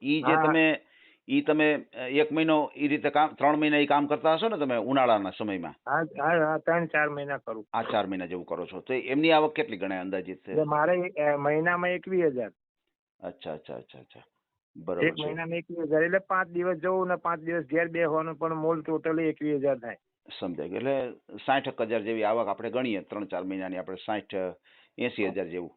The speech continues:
Speaker 1: બરાબર છે? ચાર મહિના
Speaker 2: હા,
Speaker 1: કરો
Speaker 2: એ,
Speaker 1: તો.
Speaker 2: હા, એ ઘર ખર્ચે હું કાઢું છું એ રીતે.
Speaker 1: હા જી, હા જી, હા જી, હા જી, સમજાઈ ગયું, સમજાઈ ગયું. એટલે તમે વર્ક કરો છો, અને તમે કેટલું ભણ્યા ગણ્યા કેટલું છો તમે?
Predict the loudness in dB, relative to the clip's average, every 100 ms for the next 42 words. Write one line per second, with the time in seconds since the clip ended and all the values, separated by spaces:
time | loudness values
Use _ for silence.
0 | -8 -8 -6 -10 -6 0 0 2 2 2
1 | 2 0 -2 -8 _ _ _ _ -2 0
2 | 2 2 0 2 0 0 -4 -6 -4 -6
3 | -4 -2 -2 -4 -6 -6 -8 -6 -2 -2
4 | -4 -14 -16 -14 -14 -14 -18 -20 -18 -14
5 | -10 -8 -8 -10 -8 -8 -8 -12 -14 -18
6 | -20 _ -20 -20 _ _ _ _ -14 -12
7 | -6 -6 -6 -10 -14 -12 -6 -6 -4 -6
8 | -4 -6 -4 -4 -4 -4 -2 -2 2 2
9 | 2 -2 -4 -10 -12 -14 -16 -18